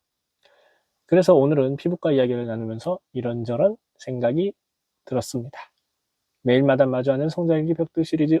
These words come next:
오디오북, 당신의 좋아요와 구독은 작가이자 디제이인 저 포텐조에게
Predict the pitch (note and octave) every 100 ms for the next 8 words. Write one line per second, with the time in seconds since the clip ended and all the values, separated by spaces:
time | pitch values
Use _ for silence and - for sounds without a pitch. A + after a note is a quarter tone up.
0 | - C3 B2+ A#2+ - _ _ A#2+ A#2 B2+
1 | A2+ B2 A#2+ A#2 A2+ - - B2+ G#3 -
2 | - - - B2 C3 B2+ C3 C3 B2+ F#3
3 | - _ _ _ _ _ - - C#3 C#3
4 | B2 A#2+ A#2 E3